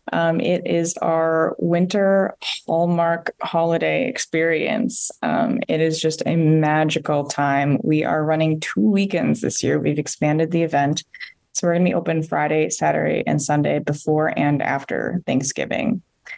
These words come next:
Uh, we'll be down at the Civic Center again, um, and we'll be an indoor-outdoor event with our Winter Wonderland outside, um, our gift market inside, and then our beer hall where we partner with Drekker to, um, put on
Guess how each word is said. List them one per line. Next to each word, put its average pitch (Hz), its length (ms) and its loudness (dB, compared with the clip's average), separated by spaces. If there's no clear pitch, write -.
Uh, 160 140 2
we'll 160 120 4
be 156 140 2
down 151 220 0
at 156 80 0
the 185 100 0
Civic 165 320 0
Center 160 340 0
again, 165 640 2
um, 156 240 4
and 151 160 2
we'll 151 120 2
be 147 340 2
an - 140 2
indoor-outdoor 170 760 2
event 156 280 0
with - 140 -4
our 139 120 2
Winter 156 300 0
Wonderland 160 640 0
outside, 151 800 0
um, 151 260 2
our 143 100 2
gift 156 360 -2
market 151 380 2
inside, 143 600 2
and 139 140 2
then 135 120 2
our 135 120 2
beer 143 280 0
hall 135 480 0
where 151 180 0
we 143 100 2
partner 151 400 -2
with 147 140 -2
Drekker 139 540 -2
to, 151 420 0
um, 151 220 2
put 156 160 -4
on 147 380 0